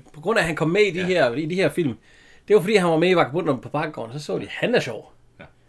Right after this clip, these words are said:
Speaker 1: Og så skulle Peter Malberg, ligesom for at, øh, at både have en, han kunne spille op af, og så han ikke kun skulle tage det hele alene, være den sjove alene, så havde de ham nærmest faktisk med i resten af filmene.
Speaker 2: Ja.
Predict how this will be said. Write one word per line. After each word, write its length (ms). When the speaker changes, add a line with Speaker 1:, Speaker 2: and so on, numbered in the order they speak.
Speaker 1:
Og 120
så 120
skulle 260
Peter 160
Malberg, 440
ligesom 280
for 260
at, 260
øh, 320
at 140
både 380
have 200
en, 220
han 80
kunne 140
spille 240
op 140
af, 220
og 100
så 120
han 120
ikke 120
kun 180
skulle 200
tage 120
det 80
hele 220
alene, 340
være 100
den 80
sjove 280
alene, 280
så 160
havde 180
de 140
ham 160
nærmest 320
faktisk 240
med 100
i 40
resten 280
af 60
filmene. 280
Speaker 2:
Ja. 80